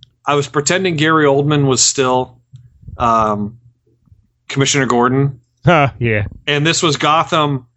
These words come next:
Speaker 1: after Batman leaves. You know, it's, it's post, it's post Bane Gotham, and, uh,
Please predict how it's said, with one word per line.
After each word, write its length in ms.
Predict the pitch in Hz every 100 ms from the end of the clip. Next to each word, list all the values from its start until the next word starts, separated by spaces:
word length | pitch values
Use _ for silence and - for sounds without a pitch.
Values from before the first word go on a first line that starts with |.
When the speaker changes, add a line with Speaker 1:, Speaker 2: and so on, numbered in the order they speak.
| _ -
Speaker 1:
after 260 | 156 170
Batman 520 | 147 151 147 151 143
leaves. 720 | 139 135 123 117 110 - - _ _ _ _ - - _ _ _ _ _ _ _ _
You 120 | 135
know, 160 | 117 117
it's, 320 | 123 123 -
it's 220 | 135 120
post, 600 | - 147 156 147 - - - _ _ _ _ -
it's 160 | 127
post 420 | - 156 151 -
Bane 380 | 139 143 143 143
Gotham, 640 | 131 135 131 123 113 120 _ _ _ _ _ _ _ _ _ _ _
and, 640 | 151 135 127 123 120 120 - _ _ _ _ _ _ _ -
uh, 720 | 120 113 107 101 98 90